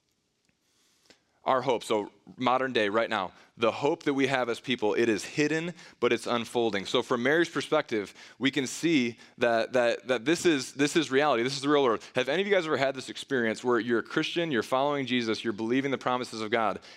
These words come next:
and then you, like, you watch a movie or a T V show or something, and as you're watching it, you start to, like, wonder which, what is real and what isn't real? Sometimes when I'm watching a movie, I'll, I'll get so sucked into the story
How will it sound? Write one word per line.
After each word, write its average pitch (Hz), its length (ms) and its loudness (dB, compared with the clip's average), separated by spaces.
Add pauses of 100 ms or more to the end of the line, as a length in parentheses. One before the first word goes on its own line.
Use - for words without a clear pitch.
(120)
and 117 140 0
then 139 180 0
you, 131 60 2
like, 123 220 0
you 113 120 -6
watch 131 220 0
a 113 60 -2
movie 120 480 -2 (640)
or 113 120 2
a 110 60 0
T 120 180 -2
V 120 140 2
show 123 320 2
or 113 160 2
something, 127 400 -2
and 104 80 0
as 135 160 0
you're 131 100 -2
watching 117 380 0
it, 156 220 -4
you 113 100 -4
start 143 280 0
to, 160 60 -4
like, 113 320 0 (240)
wonder 120 300 0
which, 117 400 0 (120)
what 127 200 0
is 117 140 -2
real 127 360 4
and 104 140 -2
what 113 160 2
isn't 117 240 0
real? 123 260 0 (200)
Sometimes 143 640 -2 (280)
when 117 160 -2
I'm 135 200 0
watching 113 340 -2
a 101 60 -4
movie, 101 360 -2 (720)
I'll, 107 340 2 (220)
I'll 117 100 2
get 123 140 0
so 135 260 0
sucked 143 300 0
into 139 140 -4
the 104 80 -4
story 123 440 0